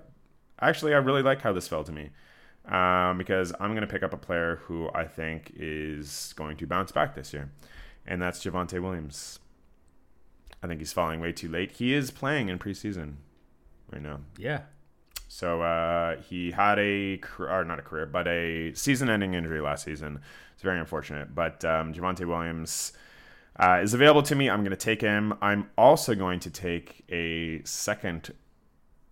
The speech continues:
Speaker 1: wide receiver for the team I picked earlier, and that's Mike Evans. I think it is ridiculous how far Mike Evans has fallen. In the ninth round, you get to take Mike Evans?
Speaker 2: You
Speaker 1: Yes,
Speaker 2: jump all
Speaker 1: please.
Speaker 2: over that.
Speaker 1: Yes, please.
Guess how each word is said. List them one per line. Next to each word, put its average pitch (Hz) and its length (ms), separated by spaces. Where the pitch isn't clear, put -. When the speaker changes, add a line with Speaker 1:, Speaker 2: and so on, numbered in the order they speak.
Speaker 1:
wide 87 160
receiver 80 320
for 78 140
the 78 100
team 80 480
I 76 320
picked - 320
earlier, 101 520
and 87 260
that's 85 300
Mike 78 220
Evans. 64 320
I 98 100
think 101 320
it 117 140
is 107 160
ridiculous 90 880
how 85 240
far 80 340
Mike 78 280
Evans 73 300
has 71 140
fallen. 62 380
In 90 160
the 90 180
ninth 87 560
round, 95 340
you 117 60
get 90 160
to 95 80
take 92 240
Mike 85 240
Evans? 139 540
Speaker 2:
You - 80
Speaker 1:
Yes, 92 220
Speaker 2:
jump 104 240
all 95 180
Speaker 1:
please. 90 60
Speaker 2:
over 101 160
that. 71 280
Speaker 1:
Yes, 85 200
please. - 400